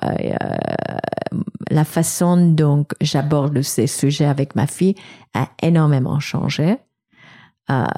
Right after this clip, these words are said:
parce que ce qui est, bon, il, il y a des choses qui sont basiques. Elle, et même, euh, nous, dans notre quotidien, qu'on n'a pas le temps. De quinze minutes, le vingt minutes dans la voiture,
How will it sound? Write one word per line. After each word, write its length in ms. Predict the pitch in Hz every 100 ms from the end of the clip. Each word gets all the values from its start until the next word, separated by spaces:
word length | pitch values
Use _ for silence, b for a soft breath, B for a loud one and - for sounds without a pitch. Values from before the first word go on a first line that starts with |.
| - - -
parce 260 | 156 -
que 400 | - 160 151 160
ce 220 | 156 - -
qui 400 | - - 180 165
est, 80 | 175
bon, 120 | - -
il, 140 | 170
il 160 | 156 175
y 120 | 175
a 80 | 202
des 120 | 190
choses 260 | 170 180 175
qui 120 | -
sont 200 | 165 147 139 143
basiques. 520 | 147 143 - - -
Elle, 120 | 143 147 B B B
et 140 | 156 139
même, 420 | 143 170 202 190 - B B -
euh, 220 | 131 90 -
nous, 300 | 165 180 170
dans 180 | 151
notre 260 | 151 - 147
quotidien, 500 | - - 156 160 160
qu'on 140 | -
n'a 120 | 147 139
pas 160 | 170
le 120 | 156
temps. 260 | 151 139 - B B B B B -
De 60 | 165
quinze 440 | 226 214 214 -
minutes, 300 | 185 190 -
le 80 | 147
vingt 240 | 147 151
minutes 340 | 160 156 151 -
dans 120 | 139
la 160 | 143 143
voiture, 580 | 147 - - - 143